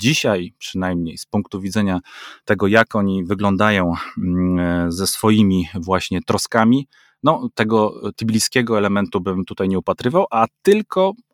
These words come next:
i aż jednocześnie pewnego rodzaju właśnie, mm, zapatrzenie i próbę naśladownictwa, która oczywiście, to jasne, zmierza do autorytarnego rządzenia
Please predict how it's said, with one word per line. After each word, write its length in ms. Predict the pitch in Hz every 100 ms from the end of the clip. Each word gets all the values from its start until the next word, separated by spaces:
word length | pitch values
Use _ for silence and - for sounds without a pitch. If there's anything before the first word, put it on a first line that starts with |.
| -
i 120 | - -
aż 420 | 180 117 - -
jednocześnie 720 | 95 92 90 110 - 135 160 - - - - - _ -
pewnego 520 | 139 151 156 165 147
rodzaju 540 | 117 110 120 120 113 104
właśnie, 680 | 92 107 101 - 95 95 92 - 95
mm, 380 | 90 90 90 80
zapatrzenie 840 | 95 107 - 95 - 127 120 117 117 -
i 140 | 101
próbę 360 | - 127 113 110
naśladownictwa, 1000 | 104 107 113 104 101 110 107 - - 78
która 420 | - - 202 269 294
oczywiście, 580 | 135 - 294 190 - 90 - -
to 60 |
jasne, 340 | 98 110 - 90
zmierza 440 | 92 98 104 123
do 300 | 101 95 104 104 _
autorytarnego 800 | 110 107 104 101 101 98 101 98
rządzenia 480 | 92 90 95 92 95